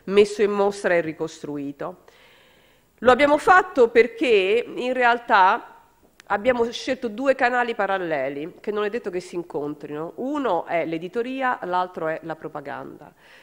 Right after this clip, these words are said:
Per editoria intendiamo tutta quella produzione di testate che vengono definite, diciamo, genericamente di pensiero anticomunista, quelle che noi abbiamo selezionato. Personalmente non condivido la definizione usata da molti, la categoria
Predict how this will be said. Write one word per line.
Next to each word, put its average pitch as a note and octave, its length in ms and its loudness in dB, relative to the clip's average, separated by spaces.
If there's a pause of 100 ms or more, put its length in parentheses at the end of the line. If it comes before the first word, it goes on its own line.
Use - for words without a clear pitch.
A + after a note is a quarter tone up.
(120)
Per F#3+ 100 0
editoria A#3 360 0
intendiamo G3 1000 2
tutta G3+ 240 -8
quella F#3+ 200 -2
produzione F3+ 560 -6
di F3 120 -10
testate F#3+ 960 -2 (640)
che F3+ 300 2
vengono F3 360 0
definite, F3+ 520 -4
diciamo, D#3+ 520 -4
genericamente F3+ 680 -4
di E3+ 80 -8
pensiero E3+ 500 -6
anticomunista, F3 880 -4
quelle D3+ 180 -6
che D#3 100 -6
noi D#3+ 100 -4
abbiamo D#3 280 -6
selezionato. E3 960 -8
Personalmente G3 680 -4
non G3+ 280 -2
condivido G3 600 -4
la D#3 80 -4
definizione E3 580 -8
usata E3+ 300 -8
da E3 120 -4
molti, F3 400 -4
la D#3+ 100 -6
categoria E3 800 -4